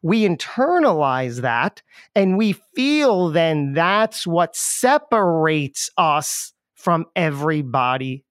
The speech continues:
else. And we feel separate, and that's devastating. When in fact, that uniqueness, that awkwardness that is inherent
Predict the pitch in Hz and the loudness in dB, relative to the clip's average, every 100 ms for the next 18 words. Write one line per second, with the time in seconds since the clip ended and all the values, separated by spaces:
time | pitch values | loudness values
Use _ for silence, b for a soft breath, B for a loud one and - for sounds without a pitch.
0 | - 143 117 - - 190 208 202 - - | -6 -4 -4 -4 -2 0 0 -4 -6 -2
1 | 226 220 202 - - - - 214 202 226 | 0 2 0 -6 -12 -12 -6 -2 0 -2
2 | _ 180 175 151 113 - 180 185 190 - | _ -2 0 0 -2 -4 -2 0 -4 -8
3 | 123 117 160 160 151 139 - 131 123 120 | -14 -4 0 0 0 -4 -4 -6 -6 -12
4 | - B B B 190 220 214 180 - - | -14 B B B 0 4 4 2 -2 -2
5 | 226 294 226 285 - - B B B B | 0 2 2 0 -4 -18 B B B B
6 | 123 127 175 220 269 - - 147 208 185 | -10 -2 0 2 0 -2 -8 0 2 4
7 | 254 302 170 135 113 - - b 143 180 | 2 -2 -2 -2 -4 -10 -16 b -2 0
8 | 220 - - 196 247 294 - 170 175 156 | 0 -6 0 4 4 2 -2 -2 0 0
9 | 139 143 139 185 - 156 165 170 147 165 | 0 -2 0 0 -2 0 0 0 -2 -2
10 | 139 - 208 269 180 156 | -4 -4 0 2 0 -2